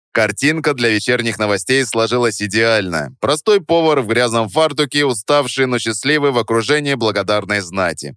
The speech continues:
Классика. Наконец оператор опустил камеру, и прожектор погас. Светлана Батко шагнула ближе. Шум вокруг словно отступил, и ее голос стал тише, почти заговорщицким.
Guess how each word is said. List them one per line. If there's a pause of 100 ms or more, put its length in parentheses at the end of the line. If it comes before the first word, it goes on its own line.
(140)
Классика. (220)
Наконец
оператор
опустил
камеру,
и
прожектор
погас. (180)
Светлана
Батко
шагнула
ближе. (280)
Шум
вокруг
словно
отступил,
и
ее
голос
стал
тише,
почти
заговорщицким.